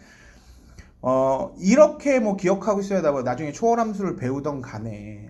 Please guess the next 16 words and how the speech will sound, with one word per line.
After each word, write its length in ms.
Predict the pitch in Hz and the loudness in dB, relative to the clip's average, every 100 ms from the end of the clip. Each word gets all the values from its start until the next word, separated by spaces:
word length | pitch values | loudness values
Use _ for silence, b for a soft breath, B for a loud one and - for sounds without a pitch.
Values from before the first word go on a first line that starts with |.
| - | -12
어떻게 360 | 117 143 - | -10 -10 -12
하던 320 | 139 170 190 - | -10 -4 -4 -4
간에, 260 | 120 117 | -4 -2
여러분들 420 | 127 175 175 165 | 0 2 2 0
뭐, 120 | 127 113 | 0 0
앞에 180 | 127 | -2
개수가 380 | 120 135 190 208 | -4 -2 4 6
달려있으면 540 | 190 180 170 151 139 127 | 6 4 0 -2 -6 -8
또 120 | 120 | -6
까다로워지고 720 | 175 208 220 190 - 151 151 | -4 -2 0 -2 -4 -10 -8
막 120 | 131 B B B | -8 B B B
어려워하고 640 | - 175 220 196 190 262 233 | 4 6 6 4 4 4 4
막 160 | 147 | 2
이러잖아요. 500 | 131 180 196 147 120 | 2 4 4 2 -2
그치? 540 | 120 120 120 127 107 B B B - | -4 -4 -4 -4 -8 B B B 0
그러니까 440 | 247 247 240 - | 0 6 4 4